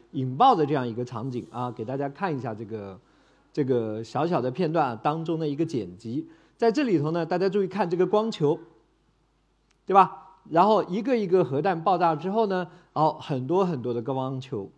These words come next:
然后呢，这些光球最终啊叠加到一起，就是它的这个相控矩阵。然后呢，我们派了很多的这个宇航员去把它引爆了，是最后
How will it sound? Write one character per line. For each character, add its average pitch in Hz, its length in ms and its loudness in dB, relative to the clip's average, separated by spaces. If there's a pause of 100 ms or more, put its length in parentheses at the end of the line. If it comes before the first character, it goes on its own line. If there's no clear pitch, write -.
(420)
然 165 100 2
后 202 80 6
呢， 185 180 -2 (460)
这 233 140 6
些 190 120 8
光 202 240 4
球 165 140 4
最 190 300 0
终 220 360 2 (260)
啊 123 140 -4 (140)
叠 143 180 0
加 180 200 4
到 170 120 2
一 190 160 -2
起， 104 300 -12
就 143 160 -4
是 131 60 -4
它 147 160 -4
的 135 140 -4
这 131 120 -6
个 131 100 -2
相 147 280 -4
控 165 200 -8
矩 117 160 -8
阵。 131 240 -4
然 127 120 -4
后 151 80 -4
呢， 151 160 -4 (260)
我 123 100 -4
们 139 120 -4
派 151 160 -2
了 151 120 0
很 127 260 -6
多 156 200 0
的 160 100 0
这 151 120 -6
个 131 120 0
宇 117 200 -2
航 120 200 -6
员 127 220 -4
去 139 160 -8
把 120 140 -6
它 127 120 -10
引 110 220 -10
爆 135 160 -2
了， 85 140 -8
是 143 160 -8
最 127 200 -2
后 127 220 -6